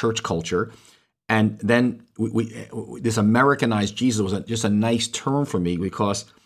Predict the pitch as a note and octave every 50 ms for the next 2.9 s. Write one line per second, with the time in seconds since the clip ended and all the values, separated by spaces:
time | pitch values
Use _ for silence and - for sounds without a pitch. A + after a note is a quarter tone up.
0 | _ _ _ _ _ _ _ G2+ G#2 G#2 A#2 G#2 G#2+ A#2+ C3 C#3 C3+ - C#3 A2
1 | A2 G#2+ G#2 G2+ F2 - - A#2+ B2 A#2+ G#2 G2+ G2 F#2 - - F2 F2+ D#2+ C2
2 | E2 G#2+ G#2+ G#2+ G2 - - A#2+ A#2 A#2 A2+ A2+ - - G#2+ G2 G2 F#2+